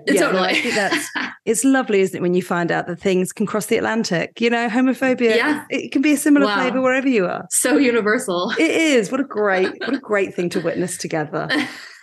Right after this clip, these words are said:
Speaker 1: So when you had that sort of Orange is the New Black moment, for want of a better word, then what was the journey to you becoming sort of someone that, I mean, someone that writes a lot of essays about,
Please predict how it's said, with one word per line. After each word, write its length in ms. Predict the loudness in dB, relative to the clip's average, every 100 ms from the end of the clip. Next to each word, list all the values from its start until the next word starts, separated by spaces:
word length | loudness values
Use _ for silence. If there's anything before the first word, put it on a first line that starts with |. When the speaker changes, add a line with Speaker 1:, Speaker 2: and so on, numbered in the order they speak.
| -10 -8 -4
Speaker 1:
So 340 | 0 0 0 -4 -12
when 180 | -2 2
you 100 | 4
had 200 | 2 0
that 160 | -4 -4
sort 160 | -4
of 160 | -4 -6
Orange 360 | -4 -2 -2 -4
is 120 | -6
the 60 | -4
New 180 | 0 0
Black 460 | 0 -2 -4 -10 -20 _
moment, 520 | -4 -2 0 -2 -4 -6
for 120 | -2
want 160 | -2
of 80 | -2
a 40 | -4
better 280 | -6 -4
word, 420 | -6 -6 -6 -8 -12 -20 -20 -20 -16
then 320 | -4 0 0 0
what 140 | 0
was 200 | 0 0
the 220 | 0 -2 -2
journey 540 | -4 -2 0 0 0 0
to 500 | -2 -2 0 0 -2
you 240 | -2 0 0
becoming 480 | 0 -2 0 0
sort 180 | 0 -4
of 80 | -6
someone 380 | -4 -2 0 0
that, 280 | 0 -2 -6 -10 -2
I 40 |
mean, 180 | 0 0
someone 220 | 0 0
that 60 | 0
writes 300 | -2 -4 -6
a 80 | -2
lot 220 | -2 -2
of 80 | -4
essays 460 | -2 -2 -2 -2
about, 560 | -2 -2 -2 -4 -6